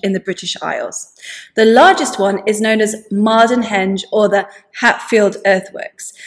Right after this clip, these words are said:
It's made up of an oval henge measuring five hundred and thirty meters in diameter, which encloses a second henge and a mound. During excavations, archaeologists found evidence for pottery, flint, animal bone,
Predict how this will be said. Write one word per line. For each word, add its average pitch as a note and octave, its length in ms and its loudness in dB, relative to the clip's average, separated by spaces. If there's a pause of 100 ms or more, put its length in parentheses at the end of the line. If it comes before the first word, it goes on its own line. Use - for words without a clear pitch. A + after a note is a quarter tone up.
(160)
It's A#3 220 2
made B3 240 4
up B3 160 -2
of B3 140 -4
an A#3 260 2
oval D4+ 400 4
henge G#3+ 460 0 (100)
measuring G#3 460 0 (260)
five C#4+ 380 4
hundred A#3+ 340 0
and A3 160 -4
thirty G#3+ 300 0
meters G3+ 280 -4
in F#3+ 100 -4
diameter, G3 760 -2 (580)
which A#3 240 2
encloses G#3 500 2
a F#3+ 60 0
second D#4 500 0
henge D#3+ 400 -10 (140)
and F#3+ 200 -2
a F#3 60 -4
mound. F#3 640 -4 (380)
During A#3+ 300 4
excavations, A3+ 920 0
archaeologists A3+ 760 0
found G3+ 280 -2
evidence G#3 440 -2
for F#3 100 -6
pottery, B3+ 680 -4
flint, G#3+ 600 -4 (200)
animal A3 440 0
bone, G3 340 2